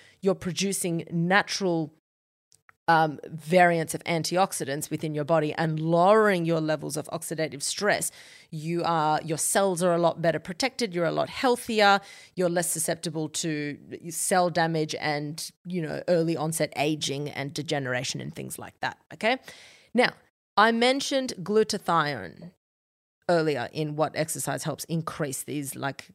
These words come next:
endogenous levels of antioxidants. And one of them is called glutathione. So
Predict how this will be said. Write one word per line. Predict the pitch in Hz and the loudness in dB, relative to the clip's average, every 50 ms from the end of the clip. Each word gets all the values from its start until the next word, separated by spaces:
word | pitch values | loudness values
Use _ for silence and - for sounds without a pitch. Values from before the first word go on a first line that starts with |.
| _ _ - - | _ _ -12 -6
endogenous | - 180 151 135 185 170 156 147 151 156 151 139 - | -6 -6 -2 2 2 2 2 2 -2 -4 -2 -2 -2
levels | 151 147 131 143 147 139 | -4 -4 -4 -4 -6 -6
of | 143 139 - - - - - - - _ - | -8 -8 -10 -14 -18 -18 -20 -20 -20 _ -4
antioxidants. | 160 151 147 160 - 143 131 - - - - 101 104 127 | -4 -4 -2 -4 -4 -6 -6 -8 -10 -10 -10 -12 -10 -8
And | - 151 196 | -6 -2 2
one | 220 233 254 | 4 4 4
of | 254 247 | 4 2
them | 247 233 | -2 -2
is | 226 - | -2 -6
called | - 214 185 165 151 143 | -4 -4 -4 -4 -4 -4
glutathione. | 165 175 170 165 - 147 - - 67 65 57 - - - | -2 -2 -2 -2 -4 -8 -6 -8 -8 -8 -10 -16 -10 -6
So | - 214 214 214 208 | 0 2 4 4 2